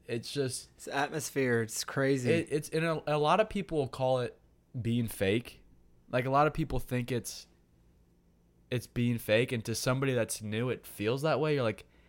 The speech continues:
Speaker 1: "How can people be this nice to me?" Like, you know, it's just like, are they trying to, like, get me to stay or anything? Like, no, there's no agenda behind it. It is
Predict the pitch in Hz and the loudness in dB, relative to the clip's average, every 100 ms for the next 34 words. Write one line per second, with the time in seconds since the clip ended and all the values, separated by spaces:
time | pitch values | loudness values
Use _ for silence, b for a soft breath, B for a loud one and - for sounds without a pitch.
0 | b b 151 151 175 147 147 127 131 113 | b b -2 -2 -2 -4 -4 -4 -4 -2
1 | 117 113 110 104 - _ _ _ 113 120 | -2 -2 -4 -8 -16 _ _ _ -4 -2
2 | 127 - 110 110 - 95 87 85 87 92 | -4 -4 -2 -2 -4 -6 -6 -6 -8 -2
3 | 107 101 - b b b 131 135 143 160 | -2 -2 -8 b b b 0 4 6 6
4 | 156 156 165 135 120 123 156 165 220 180 | 4 4 4 4 4 4 4 4 2 2
5 | 120 101 - - - 123 127 135 113 98 | 2 2 -2 -8 0 0 2 2 2 0
6 | - - 117 135 147 143 143 147 147 160 | -2 4 6 8 8 6 4 2 0 -2
7 | 156 143 175 190 175 151 147 139 143 156 | -4 -4 -2 -2 0 0 0 0 0 0
8 | 143 120 120 110 101 98 95 95 87 120 | -2 -2 -2 -2 -4 -4 -4 -4 -4 -4
9 | 117 110 | -4 -6